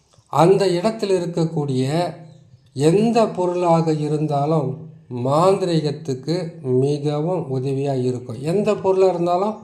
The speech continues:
மயானத்தில் இருக்கக்கூடிய மண்ணு கூடவா மாந்திரீகத்துக்கு பயன்படும்னு கேட்டிங்கனாக்கா, கட்டாயமாக பயன்படும். அதில் எந்த விதமான மாற்றமும் இல்லை. மயானத்தில் இருக்கக்கூடிய எருக்கஞ்செடி,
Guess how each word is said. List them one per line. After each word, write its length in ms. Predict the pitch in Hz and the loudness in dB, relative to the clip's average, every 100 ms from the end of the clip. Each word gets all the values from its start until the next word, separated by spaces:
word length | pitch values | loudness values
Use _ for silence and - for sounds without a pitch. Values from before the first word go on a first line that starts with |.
| - _ _ _ _ _ _ _ - | -20 _ _ _ _ _ _ _ 2
மயானத்தில் 600 | 156 208 226 208 180 180 | 6 6 6 2 0 -2
இருக்கக்கூடிய 600 | 170 170 156 160 156 151 | 0 0 0 0 0 0
மண்ணு 400 | 143 160 202 208 | 0 2 4 4
கூடவா 400 | 190 190 180 165 127 - | 4 4 4 4 2 0
மாந்திரீகத்துக்கு 840 | 131 165 190 185 160 160 156 - 147 | -2 0 0 0 0 -2 -4 -6 -4
பயன்படும்னு 600 | 151 165 170 147 139 135 | -2 0 0 0 -2 -4
கேட்டிங்கனாக்கா, 600 | 131 135 131 135 131 127 113 117 - - | -4 -4 -4 -4 -4 -6 -6 -12 -20 -8
கட்டாயமாக 1160 | - 160 160 - 165 160 160 156 151 147 151 139 | -4 -4 -8 -8 0 2 4 2 0 -2 -4 -6
பயன்படும். 640 | 131 117 113 107 104 - - _ _ _ _ _ _ _ _ _ _ _ | -4 -4 -6 -8 -12 -16 -20 _ _ _ _ _ _ _ _ _ _ _
அதில் 240 | 147 151 143 | -6 -4 -2
எந்த 300 | 147 165 165 | 0 0 2
விதமான 520 | 151 135 131 131 135 | 2 0 0 0 -2
மாற்றமும் 560 | 123 120 120 113 117 110 | -2 -2 -4 -4 -2 -4
இல்லை. 220 | 101 98 - - - _ _ _ _ _ _ - _ - | -6 -12 -18 -20 -20 _ _ _ _ _ _ -20 _ -6
மயானத்தில் 640 | 135 143 147 151 131 127 | -2 0 0 -2 -4 -6
இருக்கக்கூடிய 640 | 127 120 127 - 123 113 120 135 120 - - - _ _ | -6 -6 -8 -6 -6 -4 -4 -6 -8 -16 -20 -20 _ _
எருக்கஞ்செடி, 840 | 127 151 156 156 135 123 117 120 | 0 0 0 -2 -2 -2 -4 -4